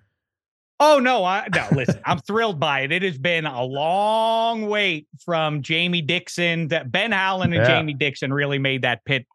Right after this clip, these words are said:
Speaker 1: program relevant for twenty years. And then a bad swoon for the last, you know, half dozen or so years. And in a very twenty-first century manner, working the, the, uh, transfer portal,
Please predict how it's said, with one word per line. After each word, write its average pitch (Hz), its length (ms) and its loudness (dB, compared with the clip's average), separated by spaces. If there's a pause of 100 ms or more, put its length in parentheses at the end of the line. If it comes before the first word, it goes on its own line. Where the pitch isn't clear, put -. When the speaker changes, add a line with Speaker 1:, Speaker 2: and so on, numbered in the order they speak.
Speaker 1:
program 127 500 -2
relevant 135 420 -2
for 120 200 -4
twenty 131 340 -2
years. 165 460 -2 (400)
And 85 120 -16
then 151 300 0
a 95 180 -8
bad 160 560 0
swoon 143 680 -2 (260)
for 139 100 -2
the 131 100 0
last, 131 520 -2
you 147 140 0
know, 113 140 0
half 123 240 0
dozen 127 300 0
or 120 80 -2
so 131 240 -2
years. 170 500 0 (380)
And 156 260 0
in 156 160 -2
a 147 60 -2
very 185 340 0
twenty-first 180 640 -2
century 165 400 0
manner, 170 460 0
working 156 420 -2
the, 151 340 0
the, 131 280 0
uh, 120 140 0
transfer 160 520 -2
portal, 160 560 -2